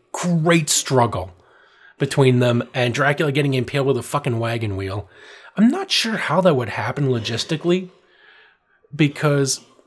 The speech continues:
the carriage would crash. That means Dracula,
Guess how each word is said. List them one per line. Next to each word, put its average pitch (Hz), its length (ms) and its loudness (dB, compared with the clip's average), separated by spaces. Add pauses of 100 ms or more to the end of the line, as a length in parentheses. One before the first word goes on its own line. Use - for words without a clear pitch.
(120)
the 151 80 -2
carriage 208 480 -4
would 151 160 0
crash. 107 600 -4 (680)
That 196 160 -2
means 233 240 2
Dracula, 147 680 0